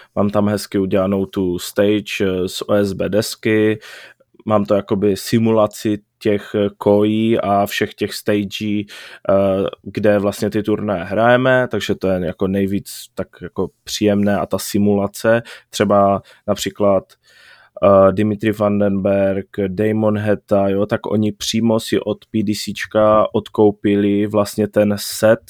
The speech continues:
na kterým my hrajeme ty playerska a všechny ty turnaje, takže prostě ta simulace, aby to měli co nejvíc.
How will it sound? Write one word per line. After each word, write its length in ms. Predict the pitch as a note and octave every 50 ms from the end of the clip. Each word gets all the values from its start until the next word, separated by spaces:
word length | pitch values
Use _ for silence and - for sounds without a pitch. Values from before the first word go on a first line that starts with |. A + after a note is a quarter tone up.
| -
na 180 | G#2 G#2 G#2 G2+
kterým 520 | G3+ - - G#3 G3+ - G2+ G2+ G2 G2+
my 200 | G2+ G2+ G#2 G#2+
hrajeme 400 | G#2+ G#2 G2+ G2 G2 G2 G2+ G2
ty 140 | - _ G#2
playerska 720 | - _ - G2+ G2+ G2 G2+ G2+ G#2+ - - - G2+ G2
a 20 |
všechny 340 | F#2 - - F#2+ - G#2 G2
ty 120 | G2 - F#2+
turnaje, 600 | - - F2+ - - - G2 G#2 A2 B2+ C#3+ D3+ - _ - - - - _ _
takže 320 | _ G2+ F#2+ G2 G#2 G2
prostě 380 | F2+ - G2+ F#2+ - - G2 F#2+
ta 120 | - G2+
simulace, 580 | G2 - - G2+ G2 F#2+ F2+ F2+ F#2 - - G#2+
aby 160 | G#2 G2 G2
to 100 | - G#2
měli 220 | G2+ G2+ G2 G2 G2+
co 160 | - - G#2
nejvíc. 500 | G2+ G2 F#2+ F#2+ G2+ A#2+ B2+ C3 -